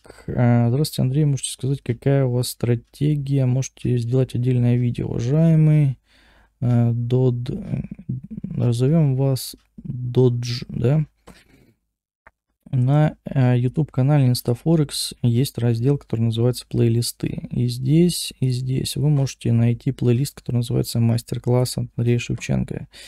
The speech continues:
Здесь большое количество, э, мастер-классов, которые раскрывают суть моего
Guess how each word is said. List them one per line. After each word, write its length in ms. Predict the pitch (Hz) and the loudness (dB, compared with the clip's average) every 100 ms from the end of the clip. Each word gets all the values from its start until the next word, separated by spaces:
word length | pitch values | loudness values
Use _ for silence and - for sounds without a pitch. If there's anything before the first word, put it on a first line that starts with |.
| - _ _ _ | -20 _ _ _
Здесь 540 | 151 139 135 143 135 - | -2 0 2 2 2 0
большое 600 | 156 127 131 - 139 123 | 0 4 4 2 0 0
количество, 760 | 120 123 127 - - 135 - - | 0 -4 -4 -6 -6 -6 -6 -2
э, 580 | 120 117 117 113 117 120 | 2 2 2 0 -2 -2
мастер-классов, 760 | 120 120 131 127 147 165 - - | -2 -2 -4 0 2 2 -2 -6
которые 340 | 127 151 143 | -4 0 0
раскрывают 580 | 120 - 117 117 127 120 | 0 0 0 2 2 0
суть 320 | - 131 131 | -2 -4 -2
моего 520 | 117 113 110 113 117 | 0 2 0 0 -2